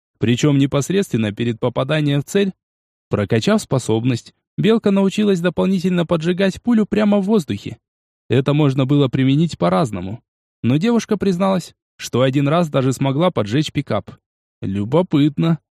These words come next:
произнес я, когда она продемонстрировала способность действий. «И много на это дело требуется очков баста». Сток сена вспыхнул, как будто в него кто-то факел бросил.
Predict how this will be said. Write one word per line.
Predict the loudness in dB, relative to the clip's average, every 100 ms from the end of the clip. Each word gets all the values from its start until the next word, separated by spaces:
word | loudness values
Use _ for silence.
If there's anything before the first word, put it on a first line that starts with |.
| -4
произнес | 0 0 2 0 0
я, | 0 0
когда | 0 0 0
она | 2 0
продемонстрировала | 0 -2 -2 -2 -2 -2 0 0 0
способность | -4 -4 -4 -2 -2 -2 -2
действий. | -4 -4 -6 -14 -14 -18 _ _ _ -4
«И | -2
много | 0 0 0
на | 0
это | 0 0 -2
дело | 0 0 0
требуется | 0 -2 0 -2 -2
очков | -4 -2 -2
баста». | 0 -2 -2 -2 -6 _ _ _ _ _ -18
Сток | -6 -2 -2
сена | 0 0 0
вспыхнул, | 0 -2 -2 -2 -2
как | -2
будто | 0 0 0
в | 0
него | 2 0
кто-то | 0 0 0
факел | 0 0 0
бросил. | 0 0 0 -2